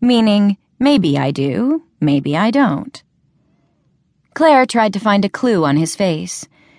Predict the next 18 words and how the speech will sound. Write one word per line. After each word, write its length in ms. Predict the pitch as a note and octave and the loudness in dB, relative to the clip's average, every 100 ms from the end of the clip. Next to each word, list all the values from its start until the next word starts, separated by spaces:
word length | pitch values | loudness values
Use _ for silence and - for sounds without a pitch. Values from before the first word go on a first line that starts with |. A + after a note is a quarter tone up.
| _ - | _ -10
Deep 260 | F#3 G#3+ G#3 | -2 -2 0
lines 520 | G#3+ G#3 F#3 E3+ - | 2 4 2 -2 -2
made 160 | E3 | -2
his 160 | E3+ E3 | 0 -4
skin 460 | - G3+ F#3 E3 E3+ | -4 -2 0 0 0
look 180 | F3+ - | -2 0
more 220 | F3+ F3+ | 0 2
leather 420 | G3 A3 D#3+ C#3 | 2 0 -2 -4
than 160 | D3 D3+ | -2 0
anything 400 | D#3+ D3+ D#3 D#3 | 0 -2 -2 -2
human. 540 | F3 F#3 D#3 E3+ F3+ _ _ _ _ _ _ - | 0 0 -2 -4 -10 _ _ _ _ _ _ -4
The 160 | B3+ | 0
eyes, 400 | C4+ B3 E3+ D3 | 2 2 0 -4
of 80 | F3 | -10
course, 640 | - E3 - F3 - - - _ | -6 -6 -6 -12 -18 -20 -20 _
were 120 | E3+ | -6
blank. 600 | F3 F#3 D3+ C#3+ - - _ _ _ _ _ _ _ _ _ _ _ _ _ _ - | -2 0 0 -2 -10 -20 _ _ _ _ _ _ _ _ _ _ _ _ _ _ -2
"Raise." 560 | D#4 C#4 E3+ E3 - | 0 2 0 -2 -10